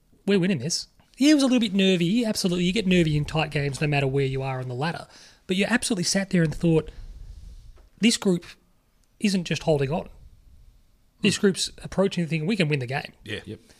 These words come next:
Speaker 1: And we've been told by the coach, "You can win the game." Whereas with Bolts, like I said, you, you just, <sighs> we
Speaker 2: Get-,
Speaker 1: were
Speaker 2: getting,
Speaker 1: everything
Speaker 2: getting
Speaker 1: we're
Speaker 2: near
Speaker 1: not.
Speaker 2: enough was gonna be good
Speaker 1: We're,
Speaker 2: enough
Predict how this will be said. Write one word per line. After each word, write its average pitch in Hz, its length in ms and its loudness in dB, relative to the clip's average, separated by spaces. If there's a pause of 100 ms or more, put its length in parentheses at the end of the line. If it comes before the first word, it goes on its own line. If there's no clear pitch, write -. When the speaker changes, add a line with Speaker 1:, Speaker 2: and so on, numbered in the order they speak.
(100)
Speaker 1:
And 175 160 2
we've 190 140 4
been 165 160 2
told 175 260 4
by 156 120 2
the 139 80 -4
coach, - 500 -8 (420)
"You 170 220 2
can 151 160 -2
win 147 140 0
the 135 80 -6
game." 139 340 -6 (540)
Whereas 170 360 4 (480)
with - 220 -2
Bolts, 190 340 0
like 170 140 -4
I - 20 -2
said, 165 220 0
you, 175 80 -2
you 175 100 -2
just, 202 240 0 (1160)
<sighs> - 0 - (840)
we 180 80 6
Speaker 2:
Get-, 190 80 10
Speaker 1:
were 190 60 8
Speaker 2:
getting, - 140 4
Speaker 1:
everything 247 300 8
Speaker 2:
getting 151 160 10
Speaker 1:
we're 135 40 6
Speaker 2:
near 135 200 10
Speaker 1:
not. 127 60 10
Speaker 2:
enough 117 220 6
was 104 120 0
gonna 104 120 2
be 95 80 -2
good 90 60 4
Speaker 1:
We're, 190 100 8
Speaker 2:
enough - 140 4